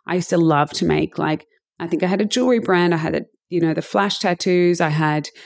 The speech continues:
a few different ones. And I, I always just used to dabble in them to see how they would go. And they were always,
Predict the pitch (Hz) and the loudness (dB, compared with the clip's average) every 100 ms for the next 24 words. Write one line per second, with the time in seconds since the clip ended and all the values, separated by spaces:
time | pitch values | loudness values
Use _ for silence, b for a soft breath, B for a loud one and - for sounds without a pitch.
0 | B B _ 175 - 233 254 233 - 170 | B B _ -12 -2 0 2 0 0 0
1 | 165 160 165 - 180 190 180 - - 196 | 2 2 0 -2 0 2 2 0 0 2
2 | 220 262 - 233 214 180 170 165 147 170 | 4 2 0 0 -2 0 0 0 0 2
3 | 175 180 175 175 - 160 170 156 151 151 | 4 4 4 2 -2 -4 -2 0 0 0
4 | 151 143 151 151 226 277 277 B B 175 | -2 -2 -2 2 2 0 -4 B B 0
5 | 185 175 180 185 175 | 4 4 4 2 0